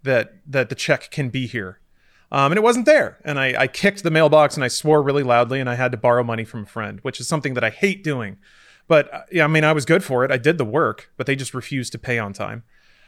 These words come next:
Um, and it's interesting, Bruce, like you said, you have to eat shit somewhere.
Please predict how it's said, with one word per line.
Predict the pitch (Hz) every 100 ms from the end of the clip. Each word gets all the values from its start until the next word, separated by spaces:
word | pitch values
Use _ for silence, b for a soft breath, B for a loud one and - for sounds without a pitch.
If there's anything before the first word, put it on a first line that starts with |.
| b
Um, | 147 147 131 127 147
and | 156 143 127
it's | 151 160
interesting, | 202 139 - 131
Bruce, | 127 120
like | 123
you | 120
said, | - 131
you |
have | 113 120
to |
eat | 107
shit | - 139 131
somewhere. | - 110 110 101